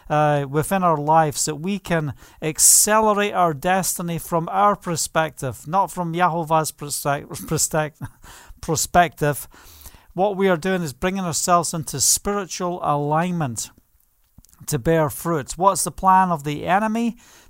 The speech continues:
To bring a spirit of delay to get you off track. <clears throat> So you are missing the will and the purpose of Yahovah,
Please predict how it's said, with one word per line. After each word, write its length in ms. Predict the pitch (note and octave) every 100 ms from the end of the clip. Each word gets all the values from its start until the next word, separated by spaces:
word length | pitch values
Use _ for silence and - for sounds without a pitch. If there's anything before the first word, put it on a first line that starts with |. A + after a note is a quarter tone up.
| -
To 120 | E3
bring 300 | B2+ F#3+ F#3
a 80 | D3
spirit 420 | - - A3 A3
of 240 | F3 C3+
delay 680 | - C#3 C3+ D#3+ F#3+ G#3+ G#3+ - _ - -
to 100 | C#3+
get 200 | G3 F3+
you 200 | E3 E3+
off 360 | F#3 F#3+ F3+ -
track. 540 | - G3 A3 - - - - - -
<clears throat> 240 | - B4 B3 D#3 D#3
So 160 | - F3+
you 220 | F3 G#3
are 100 | E3+
missing 640 | D#3+ G#3 B3+ - F#3+ E3
the 120 | C#3+ C#3+
will 320 | F#3 F#3+ E3+
and 100 | D3+
the 60 |
purpose 520 | - F3 F3 E3 C#3+ D3
of 100 | B2+
Yahovah, 800 | D#3 C#3 D3+ C3+ D3+ C#3+ B2+